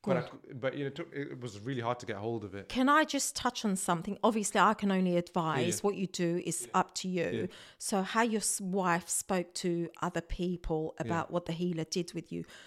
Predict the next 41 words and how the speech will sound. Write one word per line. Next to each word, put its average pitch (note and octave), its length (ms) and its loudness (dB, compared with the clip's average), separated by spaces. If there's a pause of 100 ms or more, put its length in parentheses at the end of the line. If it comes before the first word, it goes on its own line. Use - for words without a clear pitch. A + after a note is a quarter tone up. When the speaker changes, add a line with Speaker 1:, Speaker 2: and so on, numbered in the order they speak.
(200)
Speaker 2:
I G3 200 6
always A3 200 6
say F#3 200 0
to F3+ 140 -6
people, F#3 340 -4
"When F#3+ 160 2
you A#3 80 2
come A3 260 2
to G3+ 160 -4
me, F3+ 460 -2 (280)
please B3 220 0
don't F#3+ 220 0
discuss - 560 0
our F3 140 4
healing F3 360 2
sessions F3 460 -2
with F3+ 100 -2
other E3+ 200 2
people D3+ 260 2
Speaker 1:
Yeah, B2 180 6
yeah, A2 240 -2
Speaker 2:
because A3+ 320 4
Speaker 1:
yeah. B3 60 8
Speaker 2:
not C4 100 6
everyone A3+ 380 6
has F#3+ 260 2
good A3 240 0
intentions F#3 580 2
Speaker 1:
Yeah, C3+ 220 8
Speaker 2:
for A2 80 4
Speaker 1:
yeah. G#2 120 0
Speaker 2:
you." D3+ 160 -4 (140)
Speaker 1:
Yeah, C3+ 220 6
yeah, G2+ 160 0
yeah, G2 220 -8
yeah. F#2 140 -10
I F#2+ 100 -10
understand A2 80 -4
Speaker 2:
So G#3 480 8
Speaker 1:
that, - 80 -4
yeah. F#2+ 80 -6